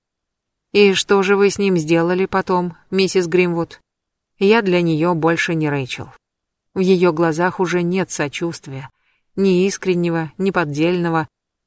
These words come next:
Или я должна предположить, что он всё ещё в багажнике вашей машины? "Нет, нет, я от него избавилась".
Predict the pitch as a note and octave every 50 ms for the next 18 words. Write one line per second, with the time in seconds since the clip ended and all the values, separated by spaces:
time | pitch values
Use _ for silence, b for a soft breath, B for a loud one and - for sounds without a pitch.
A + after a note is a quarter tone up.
0 | _ _ - G3 G3 F#3+ F#3 F3+ F3 E3 F3+ E3+ E3 F3 F3 D#3 D3 F3 F3+ F3
1 | - F#3 F#3 - - F#3 F3+ F3 D#3+ D#3 E3+ F#3+ - - - - - - F#3+ F#3
2 | F#3 F3 - - F#3+ F#3 F#3 - - F#3+ F#3 D#3+ D#3 F#3+ F#3+ F#3 G3 F#3+ F3+ E3+
3 | F#3 F#3 E3 - G3 F#3 F#3+ F3+ - - F#3+ F#3+ G3+ G3+ - - G3+ E3 D3 C#3
4 | B2+ - _ _ _ _ _ _ _ _ _ _ _ _ _ - G#3+ A3+ A3+ G#3+
5 | F3+ D#3 _ - - - - B B B B B _ _ _ - G3 A3 A3+ G3+
6 | E3+ - - - E3+ E3 F3 E3+ E3+ E3 E3 - F#3 F#3 F3 F3+ F3+ F3 F3 F3
7 | E3 E3 G3+ G#3 G3 E3 D3+ C3+ C3 C3+ - - - -